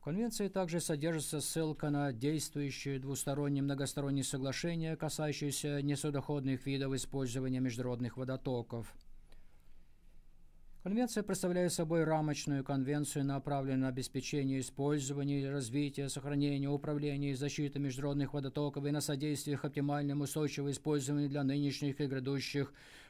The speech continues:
поколений. Как рамочная конвенция, она рассматривает некоторые основные процедурные стороны вопроса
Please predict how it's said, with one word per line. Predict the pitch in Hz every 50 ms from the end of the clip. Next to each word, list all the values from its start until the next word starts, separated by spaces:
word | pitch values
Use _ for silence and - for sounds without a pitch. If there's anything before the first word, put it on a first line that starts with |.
| - -
поколений. | 147 135 - 139 139 143 143 139 139 135 131
Как | 147 135 -
рамочная | 147 147 143 143 135 - 151 147
конвенция, | - 147 143 156 185 185 175 - - 175 170
она | 165 165
рассматривает | 170 160 - 165 165 160 - 151 151 143
некоторые | 156 156 139 143 156 151 147 147 143 143 - - - - - -
основные | - 147 143 - - 147 139 139 143 143 143 135 135 135 127 120 - - - - - - - - - - - - - -
процедурные | 156 156 147 - - 151 139 160 165 156 139 147 147 147 143 139 139 135 135 131 123 120 - -
стороны | - - - - 165 151 143 143 135 135 135 135 135 135 -
вопроса | - 131 127 143 131 131 - 165 180 175 165 - - 165 160 165 160 160 165 160 - 143 131